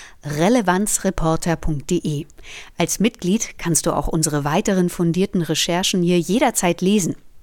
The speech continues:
Du bist noch kein Mitglied und möchtest uns vielleicht schon mal ein bisschen kennenlernen,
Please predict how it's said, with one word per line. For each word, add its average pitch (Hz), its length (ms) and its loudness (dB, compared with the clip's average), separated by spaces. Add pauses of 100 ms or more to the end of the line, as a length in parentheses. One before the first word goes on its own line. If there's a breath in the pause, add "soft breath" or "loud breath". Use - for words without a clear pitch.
(400 loud breath)
Du 196 100 4
bist 277 220 4
noch 285 160 2
kein 202 240 4
Mitglied 208 540 2 (240 soft breath)
und 160 240 -4
möchtest 220 420 0
uns 196 320 0 (160)
vielleicht 254 320 -2
schon 254 120 4
mal 233 100 4
ein 208 80 4
bisschen 202 320 2
kennenlernen, 208 580 4